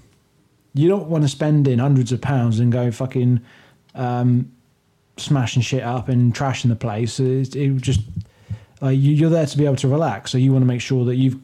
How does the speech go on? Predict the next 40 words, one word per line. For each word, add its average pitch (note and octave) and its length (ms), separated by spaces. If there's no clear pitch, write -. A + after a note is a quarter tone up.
you're C3+ 260
passing C3 400
on C3 200
that A#2+ 180
sort B2 140
of A#2 60
relaxing A#2+ 460
atmosphere A#2+ 460
as A2+ 100
well. G#2+ 460
Or C3+ 80
at B2 60
least C3 160
I, B2+ 60
I C3+ 140
felt A2 300
that. G#2+ 40
I, G#2+ 200
I, B2 340
I - 20
went C#3+ 200
there B2 100
to C3 100
try C3+ 160
and B2 80
chill C3 180
out B2+ 200
and A2+ 100
be B2+ 60
able A#2+ 160
to A#2 400
relax B2 580
whilst B2 300
I B2 40
wasn't B2 220
in A#2+ 60
the A#2+ 100
arena, A#2+ 480
and A#2+ 100
I A#2 140